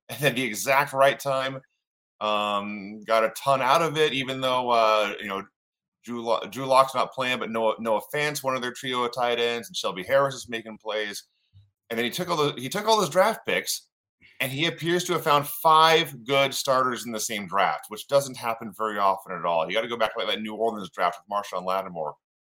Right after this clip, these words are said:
and, uh, and all them. So, um,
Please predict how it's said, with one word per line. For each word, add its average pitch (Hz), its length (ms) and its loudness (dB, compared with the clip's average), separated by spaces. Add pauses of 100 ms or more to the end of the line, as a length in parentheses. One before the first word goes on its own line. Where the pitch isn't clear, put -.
(240)
and, 85 160 -10
uh, 80 240 -2
and 90 80 -8
all 85 180 -2
them. 80 280 -8 (1000)
So, 92 400 0 (500)
um, 110 560 2